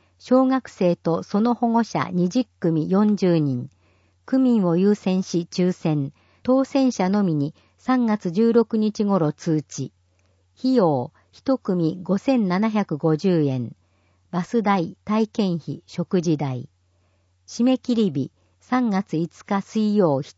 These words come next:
着。申し込み、はがきに、一、親子エコツアー希望。二、郵便番号、住所。三、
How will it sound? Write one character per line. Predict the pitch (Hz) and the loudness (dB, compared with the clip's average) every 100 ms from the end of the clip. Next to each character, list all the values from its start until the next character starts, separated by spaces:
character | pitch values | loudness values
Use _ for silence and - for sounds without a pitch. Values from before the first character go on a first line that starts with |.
| _ | _
着。 | 151 139 - - _ _ _ _ _ _ _ _ - | -8 -8 -12 -16 _ _ _ _ _ _ _ _ -2
申 | 220 240 | 2 0
し | - | -2
込 | - 185 | -2 0
み、 | 180 160 _ _ _ _ | 0 -4 _ _ _ _
は | - 196 | -4 -2
が | 226 | -2
き | - 214 | -2 -2
に、 | 190 185 - _ _ _ | 0 -2 -6 _ _ _
一、 | - 185 - 214 190 _ _ _ | -6 -6 -4 -6 -6 _ _ _
親 | 233 269 269 | -2 0 0
子 | - 170 | 0 0
エ | 175 | 0
コ | - 233 | 0 -4
ツ | - 247 | 0 0
ア | 185 147 | 0 -2
ー | |
希 | - 180 | -6 -6
望。 | 160 160 151 127 - _ _ _ _ - | -2 0 0 -4 -8 _ _ _ _ -2
二、 | 202 190 _ _ _ | 0 -2 _ _ _
郵 | - 240 254 | -2 0 2
便 | 247 240 | 2 2
番 | 220 226 185 | 2 0 0
号、 | 160 151 131 185 | 0 2 0 -4
住 | 170 220 170 | -2 2 2
所。 | - 135 - _ _ _ _ | -2 -8 -10 _ _ _ _
三、 | - 202 185 160 | -4 -2 -2 -6